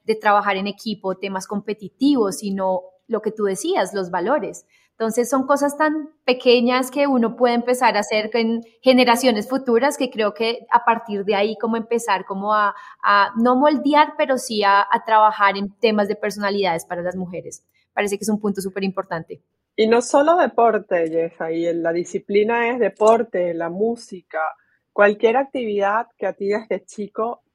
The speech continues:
Speaker 2: te genere una disciplina,
Speaker 1: Ujú.
Speaker 2: llámese deportiva, artística o lo que vayas a hacer, y que te permita conectar con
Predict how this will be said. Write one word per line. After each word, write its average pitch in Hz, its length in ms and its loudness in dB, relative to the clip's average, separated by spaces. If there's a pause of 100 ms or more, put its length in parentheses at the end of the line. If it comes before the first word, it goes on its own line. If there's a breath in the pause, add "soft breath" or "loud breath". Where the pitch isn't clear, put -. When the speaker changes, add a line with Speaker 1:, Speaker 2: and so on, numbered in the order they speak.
Speaker 2:
te 196 240 -2
genere 190 600 -6 (320)
una 202 280 2
disciplina, 254 840 -6 (300)
Speaker 1:
Ujú. 196 240 -12
Speaker 2:
llámese 180 340 -6
deportiva, 185 680 -2
artística 190 1040 -6
o 160 60 -14
lo 151 160 -14
que 160 140 -12
vayas 165 260 -8
a 240 40 -6
hacer, 233 340 0 (580 soft breath)
y 202 140 4
que 196 120 6
te 202 100 2
permita 202 480 2
conectar 196 840 0 (560)
con 180 480 2